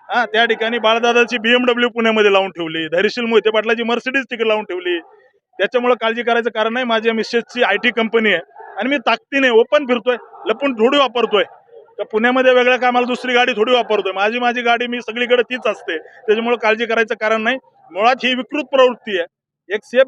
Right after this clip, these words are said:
गाडी त्या ठिकाणी असली पाहिजे, त्याच्यामुळे डिफेंडर वापरतो. भविष्यात त्या ठिकाणी आपल्याला दिसेल,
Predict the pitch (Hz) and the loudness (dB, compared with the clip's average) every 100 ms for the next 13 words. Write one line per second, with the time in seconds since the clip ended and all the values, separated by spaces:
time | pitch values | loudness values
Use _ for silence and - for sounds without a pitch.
0 | 240 226 233 226 214 208 196 208 190 - | 2 0 0 0 -2 -2 -6 -6 -6 -4
1 | 240 214 170 165 170 _ _ 233 226 285 | -2 -2 -4 -6 -14 _ _ -6 -4 -2
2 | 277 247 214 208 208 202 214 254 196 196 | -2 -2 -6 -6 -4 -6 -6 -6 -2 -2
3 | 208 240 240 240 220 226 233 220 247 233 | 0 0 2 0 0 -2 -2 0 0 0
4 | 226 233 | -2 0